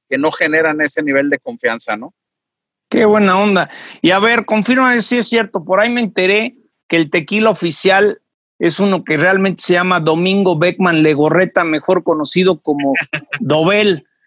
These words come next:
Speaker 2: ¿Qué hay de cierto que Dobel es el tequila oficial de Top Golf Monterrey?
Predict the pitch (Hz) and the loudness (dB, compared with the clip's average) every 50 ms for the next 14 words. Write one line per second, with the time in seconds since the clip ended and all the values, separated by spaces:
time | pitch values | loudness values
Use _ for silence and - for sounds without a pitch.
0 | _ - 190 196 220 220 226 202 - 208 214 202 185 208 165 170 180 170 180 175 | _ -2 0 0 2 2 2 0 0 0 -2 -2 -2 -4 -2 -2 0 0 0 0
1 | 175 202 208 202 196 151 185 175 156 - 170 143 139 190 190 190 175 - 175 147 | 2 2 2 0 0 -2 -2 -4 -4 -4 -6 -6 -2 0 0 0 0 -2 -4 -4
2 | - 180 180 180 170 165 - - 190 180 165 151 160 170 151 143 156 151 131 - | 0 0 2 2 2 0 0 0 -2 -2 0 0 -2 -2 -2 -2 -4 -4 -2 -2
3 | 143 139 147 143 135 | 0 0 0 0 -2